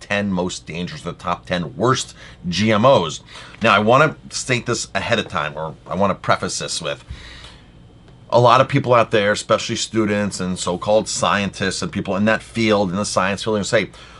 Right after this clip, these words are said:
"Marcus, you're against all G M Os. You're no this and that. You're eating G M Os. We've always done G M Os, and G M Os have been around a, fifty years, a hundred years."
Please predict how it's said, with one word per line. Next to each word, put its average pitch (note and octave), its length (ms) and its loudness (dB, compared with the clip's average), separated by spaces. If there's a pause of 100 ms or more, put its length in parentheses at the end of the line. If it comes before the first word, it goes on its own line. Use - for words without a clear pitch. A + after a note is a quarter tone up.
"Marcus, C#3+ 460 0
you're B2+ 140 0
against A2 320 -2
all F#2+ 240 -2
G F#2+ 200 -4
M A#2 120 4
Os. C#3+ 400 4
You're B2 240 -2
no A2 260 2
this F#2 200 -4
and F#2+ 100 -4
that. C3+ 160 0
You're E2 160 -14
eating A#2+ 240 -4
G G2+ 100 -4
M B2+ 100 0
Os. D3 220 2
We've G2+ 160 -4
always B2+ 240 0
done C3+ 300 0
G B2 120 -4
M C3+ 140 2
Os, D3 260 4
and G2+ 160 -4
G A#2 120 -4
M B2+ 100 0
Os B2+ 140 0
have B2+ 80 2
been A#2+ 80 0
around B2+ 260 2
a, A#2 100 2 (200)
fifty C3 260 -4
years, D3+ 340 0
a - 60 -10
hundred C#3+ 340 -2
years." D3 440 -4